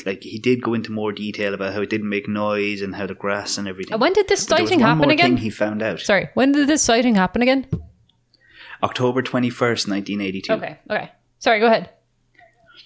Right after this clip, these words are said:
Speaker 1: Now, um, the next part is really interesting. So he goes into more detail when he was questioned, and he stated that as close as he was, he could see no evidence of any machining or screws or welding. And even, like, it looked like one solid thing that had just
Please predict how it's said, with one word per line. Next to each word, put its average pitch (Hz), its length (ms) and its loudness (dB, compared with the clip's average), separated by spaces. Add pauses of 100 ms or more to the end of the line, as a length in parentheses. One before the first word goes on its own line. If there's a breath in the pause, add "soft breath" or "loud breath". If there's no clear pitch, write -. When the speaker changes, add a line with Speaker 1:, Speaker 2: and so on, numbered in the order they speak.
(340 loud breath)
Speaker 1:
Now, 117 220 2
um, 110 260 -2
the 104 80 -8
next 135 320 -2
part 110 260 0
is 98 220 -4
really 101 340 -4
interesting. 95 400 -8
So 104 160 -6
he 110 140 -4
goes 131 240 2
into 127 160 2
more 123 180 2
detail 113 460 -2
when 92 140 -8
he 95 60 -6
was 87 120 -8
questioned, 85 600 -6
and 98 120 -8
he 95 40 -8
stated 95 420 -4
that 92 160 -4
as - 120 -6
close 139 380 0
as 143 140 2
he 120 100 0
was, 113 340 -2
he 104 120 -10
could - 120 -10
see 110 180 -6
no 110 280 -2
evidence 104 400 -4
of 98 80 -10
any 98 180 -6
machining 110 720 -4
or 95 80 -6
screws 107 580 -8
or 92 100 -8
welding. 101 480 -2 (380 loud breath)
And 101 140 -6
even, 113 340 -4
like, 101 280 -6 (1000)
it 120 120 4
looked 127 200 0
like 117 160 0
one 113 360 -2
solid 107 460 -4
thing 110 280 -8
that 92 60 -8
had 95 140 -12
just - 320 -8